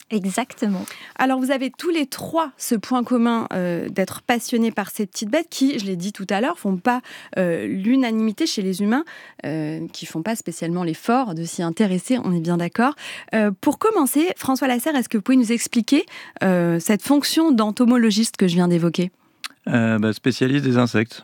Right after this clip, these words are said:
Speaker 3: Alors après, il y a mille façons d'être, euh, entomologiste.
Speaker 2: Mhm.
Speaker 3: Il y a des entomologistes qui ont des, des thèses, comme, euh, Mathieu, je, je le crois, et qui sont dans des laboratoires, qui recherchent toute la journée. D'autres qui font, euh, des animations nature, ou comme Scarabette, qui font de la vulgarisation.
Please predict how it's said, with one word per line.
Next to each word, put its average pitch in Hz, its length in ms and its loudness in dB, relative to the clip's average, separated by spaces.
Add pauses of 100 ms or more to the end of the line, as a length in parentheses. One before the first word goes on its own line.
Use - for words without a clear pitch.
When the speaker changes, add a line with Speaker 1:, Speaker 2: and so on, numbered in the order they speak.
(140)
Speaker 3:
Alors 98 140 2
après, 127 180 0
il - 20 4
y 113 40 4
a 107 40 4
mille 120 220 4
façons 117 500 2
d'être, 101 360 -2
euh, 98 160 4
entomologiste. 95 840 2
Speaker 2:
Mhm. 190 260 -2 (220)
Speaker 3:
Il - 80 2
y - 0 -
a 101 80 2
des 98 120 2
entomologistes 104 640 2
qui 101 120 0
ont 95 140 4
des, 92 320 4
des 90 180 0
thèses, 139 480 2 (520)
comme, 98 260 2
euh, 92 140 2
Mathieu, 139 600 2
je, 92 300 0
je 85 140 -4
le 82 80 -8
crois, 175 320 2
et 123 40 -2
qui 101 140 0
sont 92 240 0
dans 85 140 2
des 87 80 2
laboratoires, 87 640 2
qui - 120 -4
recherchent 87 340 -2
toute - 160 -4
la 95 80 4
journée. 92 480 2
D'autres 113 260 2
qui 95 160 0
font, 98 480 2
euh, 85 60 2
des 95 200 2
animations 92 460 2
nature, 90 560 0
ou 101 220 2
comme 90 240 0
Scarabette, 82 480 2
qui - 100 -4
font 101 140 2
de 92 60 4
la 95 60 4
vulgarisation. 95 760 0